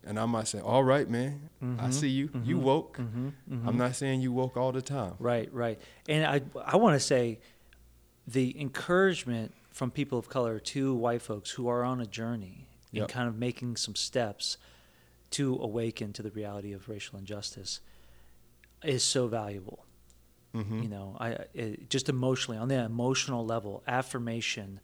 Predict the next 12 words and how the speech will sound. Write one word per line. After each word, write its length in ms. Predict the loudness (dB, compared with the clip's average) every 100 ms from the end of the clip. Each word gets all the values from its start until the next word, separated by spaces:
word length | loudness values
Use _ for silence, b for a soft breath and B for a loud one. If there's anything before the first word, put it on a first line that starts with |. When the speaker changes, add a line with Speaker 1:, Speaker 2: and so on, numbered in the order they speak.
| -4
Speaker 1:
Yeah. 200 | -2 -2 B B B B 0
Speaker 2:
that 340 | 0 0 -6 -20 -20 2
isn't 300 | 6 6 6
contrived, 500 | 4 2 2 2 2
isn't 300 | 2 2 2 0
make-believe, 680 | 0 -2 -4 -4 -6 -6
like, 160 | -6 -2
is 140 | -2
true. 320 | -2 2 2
It's 140 | 2 -2
like, 140 | -4
"Man, 360 | -2 0 0